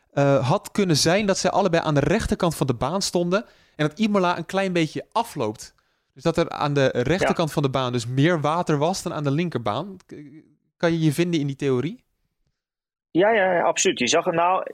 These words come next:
Speaker 2: dat is één ding, denk ik. En wat je ook niet v-, moet vergeten, dat zag je op een gegeven moment heel duidelijk bij de onboard van Carlos Sainz bij de start, is dat je vrij kort na de start, zeg maar, na de lijn, heb je een heel klein knikje in de baan zitten. Die natuurlijk, als je aan de binnenkant van de baan zit,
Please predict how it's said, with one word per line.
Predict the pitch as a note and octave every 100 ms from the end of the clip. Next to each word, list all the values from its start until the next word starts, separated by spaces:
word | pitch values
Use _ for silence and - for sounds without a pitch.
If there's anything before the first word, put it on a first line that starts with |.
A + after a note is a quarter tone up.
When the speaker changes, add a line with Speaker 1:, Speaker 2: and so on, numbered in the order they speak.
| - -
Speaker 2:
dat | D#3+ F#3
is | F3+
één | D#3+ F#3 G3+
ding, | G#3 F3
denk | F#3+
ik. | G3 A3
En | - D#3
wat | D3+ D#3
je | -
ook | E3+
niet | F3
v-, | - C3+
moet | C3+ D3+ -
vergeten, | - D#3
dat | F3 D3+
zag | D#3
je | -
op | D3
een |
gegeven | D3+ D3
moment | C#3
heel | D3 C#3
duidelijk | C#3 B2+
bij | A#2 -
de | D#3+
onboard | D3+ C3+ C3+
van | - C3
Carlos | C3 A#2+ A2+
Sainz | C3 A#2+ E3
bij | C3
de | B2+
start, | A#2+ C#3 D3+ - _ - _ _ _ -
is | C3+
dat | D3 D3 - _ _ _ _ _
je | C#3
vrij | C3+ - E3+ G#3+ G#3+
kort | - F#3
na | F#3 D3+ D#3
de | D3+
start, | - E3 E3+ -
zeg | -
maar, | D#3 C#3+ C#3
na | C3+ C3+
de |
lijn, | B2+ B2+ C3 D#3 G#3+ - _ _ _
heb | - C3+
je | - D3 -
een | C#3
heel | C3+ G3+
klein | G3+ F#3 D3
knikje | - F#3 -
in | D#3+
de |
baan | C3+ D3 D#3
zitten. | B2+ A2
Die | F#2 - B2
natuurlijk, | C3+ D3+
als | -
je | -
aan | D3
de | A#2+
binnenkant | C3+ F#3+ F#3+ D3+
van | -
de | C3+
baan | A2+ C3+ D3 C3+
zit, | A2+ D3